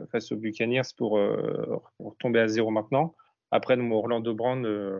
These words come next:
bah, voilà, on ne sait pas de quoi l'avenir sera fait.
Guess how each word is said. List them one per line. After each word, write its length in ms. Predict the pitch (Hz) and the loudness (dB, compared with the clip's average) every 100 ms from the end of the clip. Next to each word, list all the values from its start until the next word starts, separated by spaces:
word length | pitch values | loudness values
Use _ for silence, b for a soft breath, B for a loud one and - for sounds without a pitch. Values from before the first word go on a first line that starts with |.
| - | -8
bah, 80 | 98 | -4
voilà, 320 | 101 113 90 95 | 0 0 0 -8
on 40 | |
ne 60 | 95 | -16
sait 140 | - | -16
pas 160 | 101 113 | -2 -2
de 140 | 104 | 0
quoi 420 | 101 - 110 107 104 | -4 2 4 4 0
l'avenir 300 | 104 107 - | 0 0 -6
sera 220 | - 110 | -2 0
fait. 260 | - 147 | 4 2